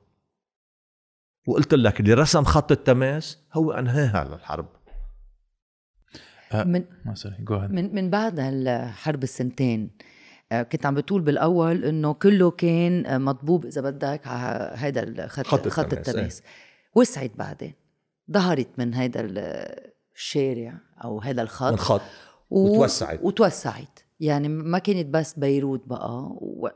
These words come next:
Speaker 3: يعني وأنت وين كنت؟ وين كنت تروح؟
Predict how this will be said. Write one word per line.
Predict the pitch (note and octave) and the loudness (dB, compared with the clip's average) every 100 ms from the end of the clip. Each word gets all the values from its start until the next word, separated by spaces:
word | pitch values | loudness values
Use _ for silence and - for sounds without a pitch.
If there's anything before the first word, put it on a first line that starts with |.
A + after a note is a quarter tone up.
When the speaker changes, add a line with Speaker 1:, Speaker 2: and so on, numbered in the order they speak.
| _ - | _ -4
Speaker 3:
يعني | D#3+ C#3 C#3 C#3 - | 0 0 -2 -6 -8
وأنت | E3+ G#3 A3 | -4 -2 0
وين | F3+ F3 F#3 | -2 -2 -2
كنت؟ | - C3+ A#2+ - - _ _ _ | -4 -6 -6 -10 -20 _ _ _
وين | D#3 E3 F3+ | 0 2 2
كنت | F3 C3+ C#3+ | -2 -4 -6
تروح؟ | - C#3 C3 A2+ - | -4 -2 -2 -4 -10